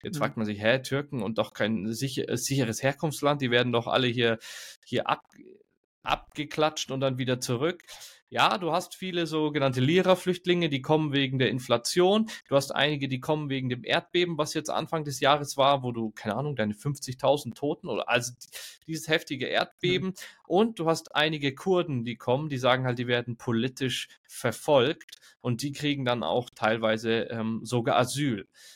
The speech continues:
Speaker 1: Also das ist eine neue Entwicklung, da können wir sehen, also manche prognostizieren, dass im
Speaker 2: Mhm.
Speaker 1: Dezember,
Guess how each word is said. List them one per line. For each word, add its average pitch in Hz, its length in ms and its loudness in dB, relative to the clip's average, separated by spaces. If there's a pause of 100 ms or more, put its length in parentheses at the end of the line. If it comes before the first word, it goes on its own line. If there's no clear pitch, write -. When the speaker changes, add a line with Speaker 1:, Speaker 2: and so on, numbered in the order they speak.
(140)
Speaker 1:
Also 131 200 0
das 185 260 2
ist 208 180 -6
eine 196 120 -2
neue 185 240 2
Entwicklung, 180 580 2
da 147 140 4
können 156 260 2
wir 135 100 6
sehen, 139 340 0
also 131 200 0
manche 131 260 0
prognostizieren, 135 720 -4
dass 131 160 -4
im 123 80 -6
Speaker 2:
Mhm. 117 40 -8
Speaker 1:
Dezember, 151 720 2